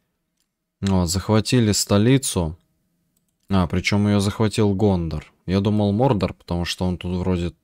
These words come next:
тоже был где-то здесь рядом. В общем, прошло несколько дней с того момента, как мы захватили чертоги Трандуила. Теперь здесь у нас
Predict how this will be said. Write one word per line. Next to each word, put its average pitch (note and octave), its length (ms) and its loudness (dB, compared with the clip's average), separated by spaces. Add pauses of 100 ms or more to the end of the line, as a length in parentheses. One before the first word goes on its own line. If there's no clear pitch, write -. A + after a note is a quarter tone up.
тоже F#2+ 320 0
был G#2+ 320 2
где-то F#2+ 400 -4
здесь F2+ 320 -4
рядом. F2+ 420 -4 (720)
В A2 80 2
общем, C#3 360 4
прошло B2+ 360 4
несколько A#2+ 480 2
дней A#2 240 2
с - 80 -2
того G#2+ 160 2
момента, G#2 540 2
как - 220 -8
мы F2+ 380 0
захватили F#2 960 0
чертоги F#2+ 560 0
Трандуила. B2 960 2
Теперь F#2 420 0
здесь E2+ 420 -4
у F2+ 40 -4
нас E2+ 520 -6